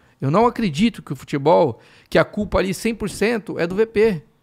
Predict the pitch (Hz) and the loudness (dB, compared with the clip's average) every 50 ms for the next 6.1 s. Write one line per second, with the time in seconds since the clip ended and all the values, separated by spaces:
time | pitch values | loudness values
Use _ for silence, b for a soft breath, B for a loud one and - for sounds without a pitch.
0 | _ _ _ _ _ _ _ 269 175 180 220 - 277 240 185 202 247 226 - 185 | _ _ _ _ _ _ _ -8 -6 -6 -4 -4 -6 -6 -4 -4 -6 -2 2 2
1 | 196 220 247 240 233 214 175 190 175 - 262 240 170 143 117 110 - _ _ _ | 4 4 2 0 -4 -6 -6 -6 -6 -6 -6 -6 -6 -6 -8 -8 -10 _ _ _
2 | _ _ _ _ _ _ _ b b b b b b _ _ _ - - - 147 | _ _ _ _ _ _ _ b b b b b b _ _ _ -14 -6 -4 -2
3 | 135 151 165 180 165 180 180 208 202 185 170 147 160 143 - 233 220 160 - 107 | -2 0 0 2 2 2 0 0 0 -2 -2 -4 -4 -4 -2 -4 -2 -2 -4 -6
4 | 104 - _ _ _ _ _ _ _ _ _ _ _ _ _ - - - 147 151 | -6 -8 _ _ _ _ _ _ _ _ _ _ _ _ _ -18 -8 -6 -4 -4
5 | 156 135 - 170 170 165 160 156 156 160 147 160 160 139 127 - - 143 127 117 | -4 -6 -6 -6 -4 -4 -4 -4 -4 -6 -4 -4 -6 -6 -6 -6 -6 -6 -4 -6
6 | 98 | -8